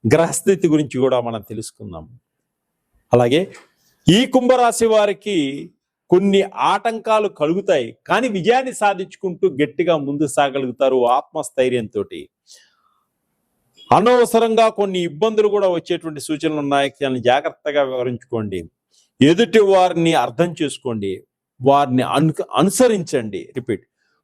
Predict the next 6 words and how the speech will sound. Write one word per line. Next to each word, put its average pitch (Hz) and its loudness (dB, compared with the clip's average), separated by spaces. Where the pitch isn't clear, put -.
దుబారా 190 4
ఖర్చులు 156 0
చేయకండి. 135 0
అప్పులన్నీ 196 2
కూడా 180 2
తీర్చుకోగలుగుతారు. 139 -2